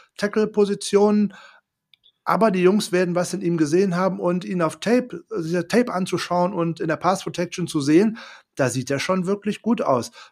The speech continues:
Wenn man da alleine mal auf die Saison zweitausendneunzehn schaut, hat er tatsächlich in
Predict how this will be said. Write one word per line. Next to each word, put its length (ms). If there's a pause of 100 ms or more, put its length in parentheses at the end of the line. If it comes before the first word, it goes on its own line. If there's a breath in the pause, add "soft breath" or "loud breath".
Wenn 100
man 140
da 100
alleine 320
mal 160
auf 220
die 120
Saison 380
zweitausendneunzehn 1040
schaut, 400 (480 soft breath)
hat 160
er 100
tatsächlich 600
in 120